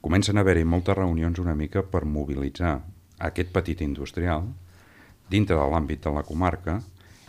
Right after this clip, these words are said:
i de manera conjunta poder sortir de la comarca a buscar, doncs, oportunitats una miqueta. No estem parlant d'anar-se'n a Alemanya, ni d'anar-se'n aquí, ni d'anar-se'n allà.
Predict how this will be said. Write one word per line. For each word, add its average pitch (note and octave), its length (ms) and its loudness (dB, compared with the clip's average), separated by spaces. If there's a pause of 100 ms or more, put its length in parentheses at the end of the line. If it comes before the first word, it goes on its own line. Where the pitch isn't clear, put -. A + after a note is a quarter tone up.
i A2 220 0
de D2 200 0
manera E2 380 2
conjunta D#2+ 580 -2
poder F2 400 0
sortir F2 360 -4
de D2+ 80 0
la D2 100 2
comarca D2 640 -2 (420)
a F2 100 -2
buscar, D2 640 -2 (400)
doncs, E2 240 -2
oportunitats C#2+ 680 -4
una E2 140 0
miqueta. C#2+ 420 -6 (100)
No F2+ 80 0
estem C2 200 -6
parlant C#2 360 -4
d'anar-se'n C2+ 460 -6
a C#2+ 40 -2
Alemanya, F2+ 480 2 (360)
ni D#2 120 -4
d'anar-se'n D2 480 -2
aquí, D#2+ 320 -6
ni E2 200 -6
d'anar-se'n D2 460 -6
allà. C2+ 260 -10